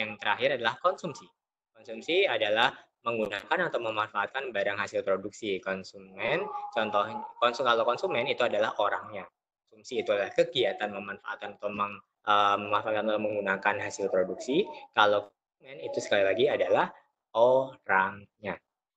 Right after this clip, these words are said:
Oke, paham semuanya? Nah, kita akan coba bahas soal ya. Soal yang pertama. Tokoh dalam cerita yang mempunyai watak baik dinamakan tokoh? Agonis. Oke,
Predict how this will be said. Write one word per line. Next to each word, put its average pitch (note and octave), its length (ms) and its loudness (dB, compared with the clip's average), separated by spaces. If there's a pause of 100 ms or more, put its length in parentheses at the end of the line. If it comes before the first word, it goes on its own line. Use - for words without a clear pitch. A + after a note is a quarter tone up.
(120)
Oke, G#2+ 240 4
paham G#2 320 2
semuanya? C#3+ 400 2 (1200)
Nah, F2+ 160 -20
kita A#2+ 160 0
akan D3+ 240 2
coba G#2+ 160 4
bahas F#2+ 240 0
soal A#2 240 2
ya. F#2 160 -4 (240)
Soal F#2 160 -2
yang F#2+ 80 -6
pertama. G2+ 320 0 (1800)
Tokoh F#3 300 8
dalam A#2+ 320 6
cerita A2+ 480 0
yang D#3+ 160 4
mempunyai B2+ 400 4
watak A2 400 4
baik G2+ 320 6 (400)
dinamakan G#2+ 560 2
tokoh? C3 240 6 (3750)
Agonis. D3 500 -8
Oke, B2 380 8